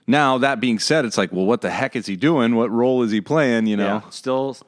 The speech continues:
Speaker 2: don't exactly know that, but we have thoughts on that from episode one of the
Speaker 1: Yeah,
Speaker 2: Old
Speaker 1: listen to episode
Speaker 2: Chronicles.
Speaker 1: one if you wanna hear about our little thoughts.
Speaker 2: Mm, yeah, mm, we could be right.
Speaker 1: Could be totally wrong.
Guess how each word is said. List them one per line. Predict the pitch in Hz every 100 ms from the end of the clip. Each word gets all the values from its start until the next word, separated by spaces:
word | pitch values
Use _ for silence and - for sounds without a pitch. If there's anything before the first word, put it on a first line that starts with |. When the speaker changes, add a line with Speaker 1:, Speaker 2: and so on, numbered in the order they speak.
| 120
Speaker 2:
don't | 123 127
exactly | 117 98 98 110 113 101
know | 90 82
that, | 82 95
but | 120 120 - _
we | 110 131
have | 127 113
thoughts | 101 90 95
on | 85
that | 82 98
from | - 98 85
episode | 78 87 - - 85 80
one | 76 98 107
of | 101
the | 104
Speaker 1:
Yeah, | 143 131
Speaker 2:
Old | 101
Speaker 1:
listen | 120 143
to | 143
episode | 143 - 139
Speaker 2:
Chronicles. | 120
Speaker 1:
one | 147 151
if | 107
you | 107
wanna | 110 107
hear | 120
about | 113 110
our | 113 113
little | 104
thoughts. | 95 104 127 - -
Speaker 2:
Mm, | 117 120 113 117 151
yeah, | - 90 90
mm, | 98 - 147 196 - -
we | - - - _
could | 226 233 285
be | 269
right. | 254 302 220 82 - _ _ _ -
Speaker 1:
Could | 117
be | 98
totally | 117 135 156
wrong. | 165 226 254 90